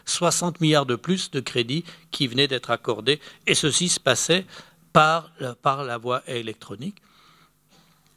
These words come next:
Les crédits sont partis, euh, les francs suisses sont partis vers Varsovie,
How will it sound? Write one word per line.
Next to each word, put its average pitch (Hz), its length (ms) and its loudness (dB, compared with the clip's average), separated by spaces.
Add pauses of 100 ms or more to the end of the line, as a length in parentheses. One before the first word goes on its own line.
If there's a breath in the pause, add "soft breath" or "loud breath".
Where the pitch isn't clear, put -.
Les 180 120 6
crédits 185 300 2
sont 139 160 -6
partis, 143 640 -2 (380 soft breath)
euh, 131 160 -2
les 143 100 2
francs 151 220 -6
suisses 143 200 -6
sont 131 120 -6
partis 120 640 -2
vers 110 220 -4
Varsovie, 185 800 -2